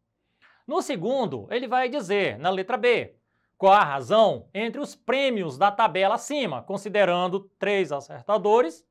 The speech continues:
de quatro. Aí seria o inverso, tá? Quatro sobre três. Na letra B, ele seria o inverso.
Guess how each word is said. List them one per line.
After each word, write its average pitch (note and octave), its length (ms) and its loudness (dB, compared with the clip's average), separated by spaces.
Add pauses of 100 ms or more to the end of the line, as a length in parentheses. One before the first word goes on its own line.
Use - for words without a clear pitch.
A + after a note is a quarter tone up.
(180)
de A#2 120 -20
quatro. - 560 0 (400)
Aí G3 300 0
seria B3 580 -2 (240)
o A#3 140 -8
inverso, A#3+ 720 -4 (260)
tá? F#3+ 420 -4 (1200)
Quatro G#3 520 -2
sobre F3+ 220 -4
três. A#3+ 720 2 (500)
Na D3+ 160 -4
letra D3 300 -2
B, G3+ 380 0 (260)
ele F#3+ 220 -4
seria F#3 320 -4
o B3+ 40 -6
inverso. G#3 640 -4